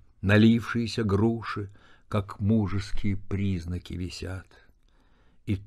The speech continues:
только ливень в дремлющий мой ум, как в кухню дальних родственников скарит, мой слух об эту пору пропускает.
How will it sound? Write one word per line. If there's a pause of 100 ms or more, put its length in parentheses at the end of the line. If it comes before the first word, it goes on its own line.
(120)
только
ливень
в
дремлющий
мой
ум, (340)
как
в
кухню
дальних
родственников
скарит, (460)
мой
слух
об
эту
пору
пропускает.